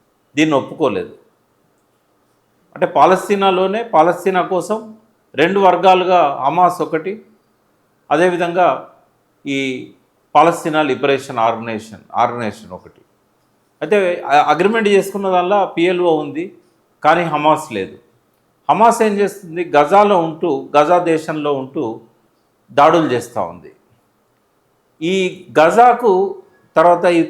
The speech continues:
పాల-, ఆ, పాలస్తీనా హమాస్కి వెనకాల వెన్నుదన్నుగా ఇరాన్ ఉంది.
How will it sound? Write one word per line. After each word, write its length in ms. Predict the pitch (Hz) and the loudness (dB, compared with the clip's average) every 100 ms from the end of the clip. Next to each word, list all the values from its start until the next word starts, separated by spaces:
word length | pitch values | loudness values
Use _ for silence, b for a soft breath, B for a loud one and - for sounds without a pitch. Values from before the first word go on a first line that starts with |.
| 156 | 2
పాల-, 200 | 165 170 | 2 2
ఆ, 280 | 147 147 | 2 4
పాలస్తీనా 680 | 143 151 165 185 - 202 196 190 180 156 - _ _ _ | 2 2 2 2 -2 -4 -2 -2 -2 -6 -18 _ _ _
హమాస్కి 680 | 151 190 208 - - 127 - _ _ _ _ - | 0 4 2 2 -6 -10 -10 _ _ _ _ -4
వెనకాల 420 | 143 190 214 196 190 147 | -2 2 2 4 4 2
వెన్నుదన్నుగా 580 | 160 185 180 175 180 170 151 - _ _ - | 0 -2 -2 0 2 2 0 -10 _ _ -8
ఇరాన్ 320 | 131 151 156 | 0 2 2
ఉంది. 300 | 117 98 - | -2 -8 -12